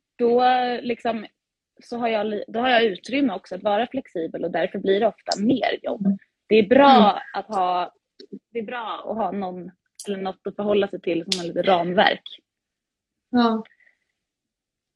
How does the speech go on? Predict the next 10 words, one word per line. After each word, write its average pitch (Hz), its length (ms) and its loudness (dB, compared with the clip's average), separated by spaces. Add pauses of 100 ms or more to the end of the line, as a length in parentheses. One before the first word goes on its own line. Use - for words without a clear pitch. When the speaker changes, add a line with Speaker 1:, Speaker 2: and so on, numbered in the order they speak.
(220)
Speaker 2:
Och 233 100 -4
sen 233 200 4
kanske 208 240 2
man 233 140 2
är 262 100 4 (120)
jättemycket 190 440 -2
bättre 214 280 0
på 202 100 0
att 196 100 8
jobba 185 480 2